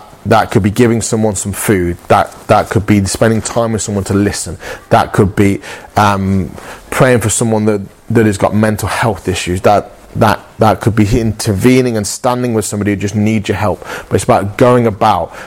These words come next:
whatever we encounter, whatever we come across, it's about going about and doing good. That in our day-to-day lives, it's doing good. And I'm, and expecting the healing in whatever area that needs of all those who are oppressed of the devil, because that reminds me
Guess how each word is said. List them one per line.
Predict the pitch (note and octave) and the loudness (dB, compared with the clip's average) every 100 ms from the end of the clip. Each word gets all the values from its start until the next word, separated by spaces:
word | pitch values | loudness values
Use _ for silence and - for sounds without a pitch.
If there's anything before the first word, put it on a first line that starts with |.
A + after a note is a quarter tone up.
| - | -2
whatever | G#2+ A2+ | 2 4
we | B2 C#3 | 4 2
encounter, | C#3+ C3+ C#3+ B2 G2+ | 0 -4 -4 -2 -2
whatever | G2+ A#2 | -2 0
we | A#2+ B2 | 0 -2
come | - | -2
across, | A#2 - F#2+ - | -2 -2 -6 -2
it's | |
about | G2 F#2 | 0 2
going | A2+ | 2
about | G#2+ F#2+ | 0 0
and | G2 | 0
doing | A#2 A2 G2+ | 2 2 2
good. | F#2 D#2+ - - - - - - - - - - | -2 -4 -10 -16 -14 -14 -18 -20 -20 -20 -10 0
That | G#2+ | 4
in | |
our | A2+ G#2+ | 4 4
day-to-day | B2+ B2+ - A2+ | 4 2 2 2
lives, | A2+ G2+ | 2 -2
it's | F#2 F#2+ - | -6 -12 -2
doing | A2 G#2 F#2+ | 0 0 -2
good. | F#2 F2+ - - - - - - - - | -4 -6 -12 -18 -18 -20 -20 -20 -8 0
And | A2 | 2
I'm, | G#2+ G2+ | 2 0
and | - A#2 | 0 0
expecting | A2 - C3 - A2 | -2 0 0 2 0
the | G#2+ | -2
healing | - - D#3+ E3 B2 F2+ G2 | -2 0 4 6 6 4 2
in | G#2 | 2
whatever | A2 B2+ A#2+ | 4 4 4
area | B2 B2 A#2+ | 2 2 0
that | A#2 - | -4 -6
needs | A2+ A2+ G2 F#2+ | -4 -2 -2 -2
of | G#2 | 4
all | A2+ A#2 | 4 4
those | G#2 F#2+ | 2 -2
who | |
are | |
oppressed | F#2 G2 - | -4 -4 -2
of | F#2+ | 0
the | |
devil, | F#2 F2 | 0 0
because | - - | -2 -2
that | - | 0
reminds | A2 A2+ A#2 A#2 D3 C3+ G#2 | 2 0 2 0 0 -2 -4
me | F2+ D#2+ | -6 -8